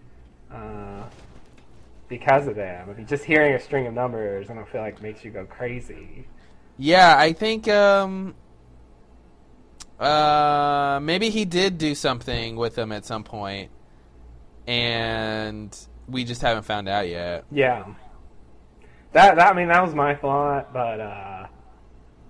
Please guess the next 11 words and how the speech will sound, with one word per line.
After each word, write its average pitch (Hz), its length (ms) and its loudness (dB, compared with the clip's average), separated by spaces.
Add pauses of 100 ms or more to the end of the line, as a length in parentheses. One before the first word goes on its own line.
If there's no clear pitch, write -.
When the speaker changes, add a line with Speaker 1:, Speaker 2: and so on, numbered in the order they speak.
Speaker 1:
yeah, 92 140 -18
I 92 60 -18
mean, 104 120 -16
obviously, 101 560 -16 (840)
they 156 80 6
don't 180 140 6
make 160 180 4
it 156 120 -2
clear. 123 680 0 (680)
Um, 110 680 -12 (2500)
so, 107 580 -4